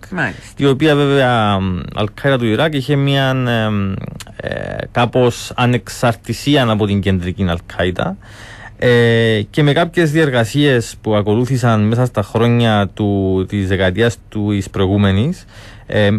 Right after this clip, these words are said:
Speaker 2: και μέσα από τον εμφύλιο της, του, του Ιράκ και μέσα από τις, ε,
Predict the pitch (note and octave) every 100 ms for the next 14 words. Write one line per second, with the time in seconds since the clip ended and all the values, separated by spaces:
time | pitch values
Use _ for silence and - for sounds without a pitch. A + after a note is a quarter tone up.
0 | F2 - C#3+ D3 C#3 B2+ B2 A2+ G2+ -
1 | A#2+ A2 G#2 F#2+ G2+ F#2 - - - G#2
2 | F#2+ F#2+ F#2 A2 G2+ F#2+ G#2 D#3 F3+ -
3 | - C3 C#3+ D3 C#3 C3 A#2+ G#2+ A2+ G#2
4 | - - - - - - - - A2 G#2
5 | G2 F#2+ F#2+ F#2 F#2+